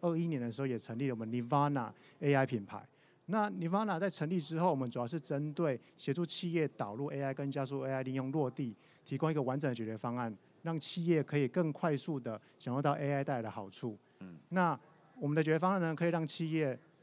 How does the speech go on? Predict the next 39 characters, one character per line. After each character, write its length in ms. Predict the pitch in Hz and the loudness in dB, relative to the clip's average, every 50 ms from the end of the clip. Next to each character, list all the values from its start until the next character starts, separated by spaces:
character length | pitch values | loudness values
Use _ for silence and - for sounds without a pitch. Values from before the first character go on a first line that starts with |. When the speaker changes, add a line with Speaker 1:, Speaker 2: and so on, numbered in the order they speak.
| _ _ | _ _
Speaker 1:
去 180 | - - - 196 | -8 -4 -2 -2
轻 300 | 170 - - 185 185 180 | -2 0 0 0 0 0
松 180 | 165 196 180 156 | 0 0 0 0
地 40 | |
去 140 | 143 - 170 | -2 -2 -2
面 200 | 160 165 160 156 | -2 -2 -2 -2
对 160 | 147 170 156 | 0 0 0
各 200 | 139 - 196 175 | 2 2 2 2
种 120 | 151 139 113 | 2 2 -2
不 160 | 110 156 147 | -2 -2 -4
同 220 | - 143 117 113 | -2 -2 -4 -4
电 140 | 117 - 170 | -4 -4 -4
脑 100 | 147 123 | -2 -4
视 140 | 113 - 147 | -4 -6 -6
觉 120 | 127 123 | -6 -4
相 320 | 107 - - - 160 156 156 | -4 -4 -2 -2 0 0 2
关 200 | 170 156 156 151 | 2 2 2 2
的 100 | 127 113 | 2 0
问 240 | 113 131 123 113 110 | 2 2 2 0 -2
题。 160 | - 113 98 98 - - - _ _ _ _ _ | -4 -8 -12 -12 -16 -20 -20 _ _ _ _ _
那 180 | - 165 185 175 | 0 4 4 6
即 140 | 151 - 180 | 6 4 2
使 140 | 170 - 165 | 4 4 2
你 100 | 143 127 | 2 2
不 100 | 107 127 | 0 0
是 120 | 123 151 | 0 2
A 20 | |
I 80 | 147 147 | 4 4
专 160 | 143 143 143 | 4 2 2
家， 100 | 139 143 | 4 4
也 80 | 139 117 | 2 2
可 140 | - - 135 | 2 0 0
以 60 | 120 | 0
轻 160 | - 143 127 | 0 0 -2
松 180 | 113 139 123 117 | 0 -2 -2 -2
地 80 | 113 | -4
上 240 | 104 - 123 110 104 | -4 -6 -6 -6 -6
手。 240 | - - 156 156 - _ _ _ _ _ _ _ _ _ _ _ - | -10 -10 -12 -12 -12 _ _ _ _ _ _ _ _ _ _ _ 2
那 300 | 180 202 180 165 151 | 6 6 6 6 4